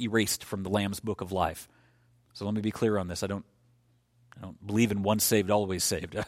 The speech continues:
<laughs> Otherwise, you couldn't have your name in the book of life and then get it erased. And so we have to be careful that we don't fall into this mindset where we quit trying to be Christians.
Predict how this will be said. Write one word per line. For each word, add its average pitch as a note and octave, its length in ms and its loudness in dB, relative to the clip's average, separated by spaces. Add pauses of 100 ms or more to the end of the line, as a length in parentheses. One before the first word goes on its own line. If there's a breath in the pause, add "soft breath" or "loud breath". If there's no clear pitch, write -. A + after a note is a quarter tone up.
(100)
<laughs> - 200 -12
Otherwise, A#2 500 8 (800 soft breath)
you G#2 140 -4
couldn't A2+ 220 2
have A2+ 140 8
your A2 100 2
name A2 220 6
in G#2+ 80 2
the G#2 60 0
book G#2+ 200 2
of F#2+ 100 -4
life G2+ 280 4
and F#2+ 80 -4
then G2 100 -4
get F#2+ 160 2
it F#2+ 100 -6 (420)
erased. G2 540 0 (540 loud breath)
And C#3 100 0
so F3 80 6
we E3 120 10
have F3+ 120 10
to G#3+ 60 -4
be F3+ 100 4
careful G#2+ 440 4 (200 loud breath)
that C#3+ 120 4
we C3+ 100 6
don't D#3 240 8
fall D#3+ 640 8
into D3+ 520 2
this A2 360 2
mindset A#2+ 960 4 (760)
where B2 720 8 (420)
we B2+ 260 -4
quit - 440 2
trying C3+ 360 4
to C3 60 -4
be B2 100 2
Christians. - 360 4